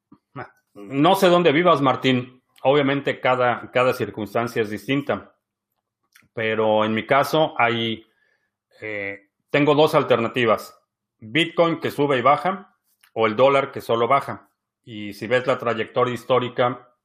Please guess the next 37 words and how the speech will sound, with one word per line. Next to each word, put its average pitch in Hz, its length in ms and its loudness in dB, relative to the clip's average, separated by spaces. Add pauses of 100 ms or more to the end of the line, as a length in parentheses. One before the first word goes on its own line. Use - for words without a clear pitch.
(160)
es 117 180 -6
bastante 117 420 -4
claro 113 320 0
cuál 117 200 0
es 110 100 -8
la 104 80 -2
dirección 104 420 -6
que 113 80 -4
va 107 100 2
a 104 60 -2
tomar 107 240 0
el 113 100 -4
dólar. 143 380 2 (880)
El 107 160 -6
dólar 127 320 2
solo 123 320 4
baja. 135 440 0 (200)
Eh, 95 460 -10 (880)
tiene, 117 580 -2 (480)
eh, 101 480 -10 (320)
pequeñas 147 440 2
subidas 135 360 0
y 139 40 0
bajadas, 147 520 2
pero 107 220 -6
si 113 100 -12
ves 123 420 -2 (540)
el 113 160 -6
poder 139 300 2
adquisitivo 131 760 -2
del 101 220 -6
dólar 117 380 2
desde 104 260 -8
mil 123 160 -6
novecientos 131 380 -4
setenta 104 440 -10
y, 98 500 -10